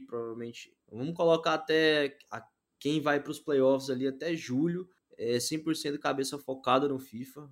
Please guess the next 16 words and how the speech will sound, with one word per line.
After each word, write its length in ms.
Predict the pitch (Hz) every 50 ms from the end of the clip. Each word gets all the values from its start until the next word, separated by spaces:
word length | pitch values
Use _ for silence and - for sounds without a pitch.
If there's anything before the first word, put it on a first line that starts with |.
| 127
você 160 | 123 - - 113
não 120 | 117 117 120
tem 160 | - 135 135
muito 200 | 135 135 135 135
tempo 260 | - 131 131 131 - -
pra 100 | 123 120
descanso. 760 | 120 120 120 - - - 104 107 123 131 - - - - _ _ _ _ _ _ _ _ _ _ _ _ _ _ _ _
Então 360 | - 107 104 - 110 113 120 120
eu 120 | 123 131
gostei 300 | 135 143 135 135 - 139
particularmente 720 | 135 131 131 131 - - 131 127 127 127 127 131 - -
muito 320 | 113 110 131 156 170 170 160
dos 160 | 139 139 -
torneios, 480 | - 135 120 113 113 120 135 147 143 139
acho 260 | 143 135 139 - -
que 320 | - 151 143 131 131 131